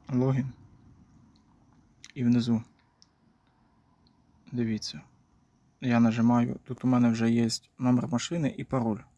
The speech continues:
який потрібно. Далі вибираю країну реєстрації автомобіля. Польща.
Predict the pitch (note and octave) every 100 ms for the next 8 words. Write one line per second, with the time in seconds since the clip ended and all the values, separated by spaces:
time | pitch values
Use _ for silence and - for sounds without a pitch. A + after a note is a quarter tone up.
0 | _ _ _ A2 - A2 A#2+ - A2 G#2+
1 | G#2 _ _ _ _ - - - - _
2 | A#2 A#2 A#2 A2+ A2 - B2 A#2 A#2 A#2+
3 | A#2 A2 - _ _ _ - A#2+ A2+ A2
4 | G#2+ A#2 - _ _ _ - A#2 A2+ -
5 | A#2 A2+ B2+ A#2+ - _ _ _ _ _
6 | _ _ _ _ _ _ _ _ _ _
7 | _ _ _ _ _ _ _ - A#2+ -
8 | B2 A2+ A#2+ C3 D#3 - _ _ _ _
9 | _ _ _ _ _ _ _ _ - -
10 | _ _ - A#2 - - D3